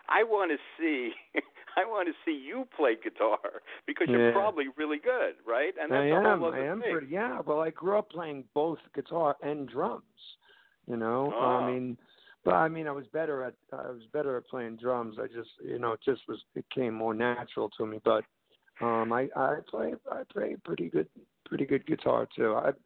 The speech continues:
Speaker 2: and, and I, I, I love collecting guitars. I have quite a nice collect-, <laughs> collection of guitars.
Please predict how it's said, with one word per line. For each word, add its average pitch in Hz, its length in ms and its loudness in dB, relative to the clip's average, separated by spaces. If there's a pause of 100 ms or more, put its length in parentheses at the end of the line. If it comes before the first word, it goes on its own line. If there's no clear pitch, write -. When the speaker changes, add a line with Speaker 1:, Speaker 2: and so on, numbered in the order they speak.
(440)
Speaker 2:
and, 143 140 2
and 143 300 0
I, 143 260 0
I, 143 140 2 (100)
I 143 140 -4
love 156 240 -4 (100)
collecting 151 480 -6
guitars. 117 500 -6
I 139 40 -6
have 131 140 -10
quite 147 280 0
a 143 60 -4
nice 131 240 -2 (100)
collect-, 139 320 -2 (140)
<laughs> - 200 -14
collection 160 440 0
of 120 80 -8
guitars. 127 400 0